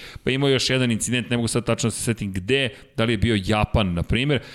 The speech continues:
I četvrta godina, to je već bila godina dominacije, poslednja godina atmosferskih motora,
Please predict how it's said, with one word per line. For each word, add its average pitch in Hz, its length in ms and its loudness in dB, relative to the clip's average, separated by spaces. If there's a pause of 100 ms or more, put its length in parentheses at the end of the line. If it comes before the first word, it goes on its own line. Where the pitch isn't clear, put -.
(320)
I 190 360 -4
četvrta 135 400 0
godina, 147 340 4
to 143 140 0
je 135 60 4
već 117 140 2
bila 127 180 4
godina 117 320 4
dominacije, 104 580 2
poslednja 123 400 0
godina 110 400 2
atmosferskih - 600 -4
motora, 147 480 2